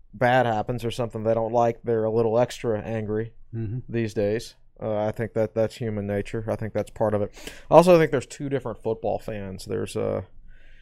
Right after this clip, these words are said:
Speaker 1: some people who just watch the games, and then when the game is over, they don't talk about it. And then there's other fans that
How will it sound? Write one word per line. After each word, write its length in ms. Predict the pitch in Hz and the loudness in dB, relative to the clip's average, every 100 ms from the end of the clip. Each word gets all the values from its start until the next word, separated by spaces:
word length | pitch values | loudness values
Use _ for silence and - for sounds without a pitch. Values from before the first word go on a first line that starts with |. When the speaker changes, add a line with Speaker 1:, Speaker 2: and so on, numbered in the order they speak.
| - - - - - - - - - - - - - - | -20 -20 -20 -20 -20 -20 -20 -20 -20 -20 -20 -20 -20 -10
Speaker 1:
some 260 | - 185 185 | 4 6 8
people 420 | 180 151 143 127 | 6 6 6 8
who 440 | 135 131 123 120 123 - 104 | 8 6 4 2 -2 -12 -4
just 260 | 127 123 | -2 -2
watch 340 | 113 117 120 - | 2 2 2 -2
the 80 | 107 | -4
games, 580 | 113 110 107 107 - - - | -2 -2 -6 -10 -16 -20 -14
and 140 | 113 110 | -10 -6
then 140 | 110 | -4
when 100 | 107 | -4
the 80 | 104 | -2
game 260 | 113 110 | 0 0
is 120 | 104 110 | 0 2
over, 500 | 110 104 101 95 - - - - - - - - - - - - | 2 2 0 -2 -4 -14 -20 -20 -20 -20 -20 -20 -20 -20 -18 -2
they 100 | 107 | 0
don't 180 | 202 | 0
talk 300 | - 113 110 | 0 0 0
about 280 | 110 - 50 | 0 -6 -8
it. 120 | - - - - - - - | -10 -14 -16 -18 -18 -18 -8
And 540 | 107 101 98 95 95 101 | -2 -2 -2 -4 -8 -8
then 160 | 110 104 | -6 -4
there's 180 | 104 98 | -2 2
other 240 | 120 117 | 2 2
fans 520 | 107 110 104 101 101 - | 0 0 0 -2 -6 -6
that 280 | 98 95 | -2 -2